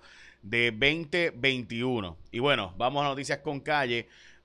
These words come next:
pero debo empezar con las portadas de los periódicos. Típicamente eso es lo que hago, hoy no.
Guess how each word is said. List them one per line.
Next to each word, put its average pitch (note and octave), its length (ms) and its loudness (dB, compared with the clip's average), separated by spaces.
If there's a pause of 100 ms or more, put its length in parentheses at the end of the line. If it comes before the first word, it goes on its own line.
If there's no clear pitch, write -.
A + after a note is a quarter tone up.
(120)
pero C3 640 4
debo D#3+ 680 2
empezar C3 340 0
con D#3 160 0
las C#3 140 4
portadas C#3 500 0
de C#3+ 80 0
los C#3+ 100 0
periódicos. C#3+ 800 -4 (320)
Típicamente C#3 540 -4
eso C3+ 100 -4
es C3+ 60 -2
lo C#3 120 0
que D3 140 -2
hago, C#3 340 0
hoy C#3 220 4
no. G#2+ 240 -2